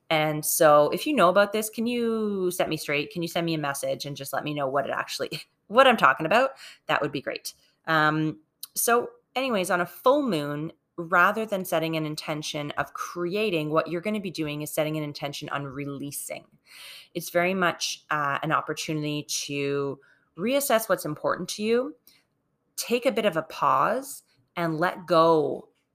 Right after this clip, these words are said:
Let go of things that aren't serving you. Let go of things that you don't wanna do, that don't have a place, that aren't in alignment,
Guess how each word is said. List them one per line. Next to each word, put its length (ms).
Let 340
go 280
of 120
things 540
that 120
aren't 220
serving 420
you. 320
Let 260
go 260
of 120
things 340
that 80
you 160
don't 240
wanna 220
do, 260
that 200
don't 180
have 160
a 60
place, 360
that 180
aren't 260
in 80
alignment, 640